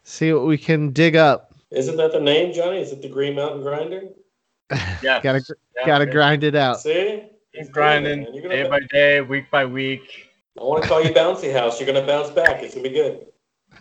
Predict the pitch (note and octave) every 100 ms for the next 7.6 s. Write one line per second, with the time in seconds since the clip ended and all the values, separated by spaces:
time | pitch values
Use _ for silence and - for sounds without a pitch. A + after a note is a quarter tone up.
0 | - - C#3 F#3 F#3 D3+ D3 F#3 - F3+
1 | D3 D3+ E3 E3+ D#3 - C3+ A2+ G#2+ _
2 | _ - B2 C3 A#2 - F#2 A#2 A2 G#2+
3 | _ _ _ _ D3 - G3+ G3+ F#3 D#3
4 | E3+ - D#3+ D#3 E3 D#3 C#3+ D3 D3 C#3+
5 | G#2 C#3 C#3+ C#3+ D3 D3 D3 C#3+ D3+ C#3+
6 | C#3+ B2 A#2+ C3 C#3+ F#3 A2 B2 A#2 A#2+
7 | A#2+ - C3 B2+ B2 B2